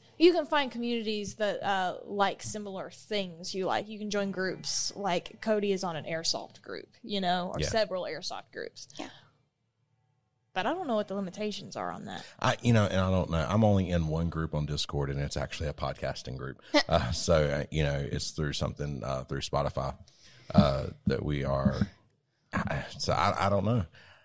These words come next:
Speaker 2: I, I really don't know a whole lot about it, other than the fact I jump on it every, um, great, great once in a while. But, like, you know, basically the way I interact with basically almost every social media right now,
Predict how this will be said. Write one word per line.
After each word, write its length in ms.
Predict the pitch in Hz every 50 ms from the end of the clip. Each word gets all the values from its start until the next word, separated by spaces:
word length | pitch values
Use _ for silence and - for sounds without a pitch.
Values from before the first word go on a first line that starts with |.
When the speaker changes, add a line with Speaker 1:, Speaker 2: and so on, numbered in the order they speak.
| _ _ -
Speaker 2:
I, 120 | - 98 92
I 80 | 82 92
really 220 | 92 101 104 107
don't 160 | 107 104 92
know 140 | 92 92 90
a 40 | 87
whole 160 | 90 98 90
lot 180 | 87 87 82 82
about 320 | 78 73 78 78 82 82
it, 120 | 85 - - - - - - - -
other 160 | - 82 80 78
than 160 | 80 78 78
the 60 | 80
fact 320 | - 78 76 78 73 76
I 80 | 80 80
jump 260 | 76 82 82 80 -
on 180 | 78 78 78 78
it 200 | 78 - - - -
every, 600 | 85 85 80 73 76 73 73 73 73 73 71 -
um, 360 | - 69 69 67 69 - 76 - _ _ _ _ _ _ _ _
great, 380 | - 78 78 78 76 - - -
great 240 | - 85 76 76 -
once 280 | - 78 78 - - -
in 60 | 85
a 40 | 85
while. 300 | 85 85 85 87 87 85 - - - - - - _ _ -
But, 240 | 90 85 78 -
like, 180 | 80 78 80 - - -
you 80 | 85
know, 100 | 80 73
basically 420 | 71 82 82 - - - - 73 71
the 120 | - 71
way 160 | 69 76 76
I 240 | 76 73 73 71 76 - _ _ _ _ _ _ _ _ _ _ -
interact 420 | 85 80 69 71 73 65 62 -
with 160 | - 69 - -
basically 680 | 73 73 73 - - - 69 69 - 67 65 53 - - _ _ -
almost 300 | - 92 85 73 - - -
every 280 | 101 101 90 80 76 76
social 320 | - - 71 69 - 69
media 260 | 69 67 67 71 71 69
right 200 | 67 69 67 -
now, 280 | 69 71 73 73 71